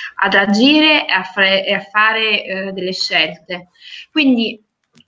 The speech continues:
usare la parola colpa in questi contesti è qualcosa di estremamente rischioso, che va, mm, non soltanto per il, mm, senso negativo che gli si può attribuire, ma anche perché non consente di guer-, di guardare la cosa da diverse prospettive, e ignorando quelle prospettive si ignorano anche delle possibili soluzioni.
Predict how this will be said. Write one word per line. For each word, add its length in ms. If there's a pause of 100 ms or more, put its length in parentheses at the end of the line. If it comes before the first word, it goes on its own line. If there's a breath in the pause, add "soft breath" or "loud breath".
(120)
usare 360
la 100
parola 300
colpa 400
in 120
questi 360
contesti 520
è 60
qualcosa 400
di 80
estremamente 640
rischioso, 720
che 300
va, 360 (380)
mm, 600 (280)
non 260
soltanto 480
per 140
il, 200 (160)
mm, 220
senso 480
negativo 440
che 100
gli 80
si 160
può 120
attribuire, 840 (340 loud breath)
ma 100
anche 200
perché 260
non 200
consente 460
di 140
guer-, 300
di 100
guardare 420
la 60
cosa 280
da 60
diverse 440
prospettive, 840
e 120
ignorando 440
quelle 180
prospettive 540
si 100
ignorano 320
anche 240
delle 180
possibili 520
soluzioni. 800